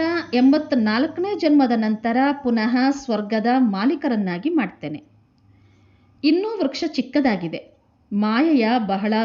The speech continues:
ಬಿರುಗಾಳಿಗಳು ಬರ್ತವೆ. ಇವೆಲ್ಲವೂ ಗುಪ್ತ ಮಾತುಗಳಾಗಿವೆ. ಮಕ್ಕಳೇ, ನೆನಪಿನ ಯಾತ್ರೆಯಲ್ಲಿರಿ ಮತ್ತು ಪವಿತ್ರರಾಗಿ.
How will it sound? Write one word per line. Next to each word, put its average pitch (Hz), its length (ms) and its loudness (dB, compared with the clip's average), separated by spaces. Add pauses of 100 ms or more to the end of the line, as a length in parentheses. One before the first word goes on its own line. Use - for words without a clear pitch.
ಬಿರುಗಾಳಿಗಳು 226 640 0
ಬರ್ತವೆ. 165 600 -8 (840)
ಇವೆಲ್ಲವೂ 240 520 4
ಗುಪ್ತ 269 340 0
ಮಾತುಗಳಾಗಿವೆ. 262 800 2 (920)
ಮಕ್ಕಳೇ, 220 680 0 (360)
ನೆನಪಿನ 294 500 4
ಯಾತ್ರೆಯಲ್ಲಿರಿ 208 1000 0 (100)
ಮತ್ತು 208 300 -2
ಪವಿತ್ರರಾಗಿ. 277 840 -2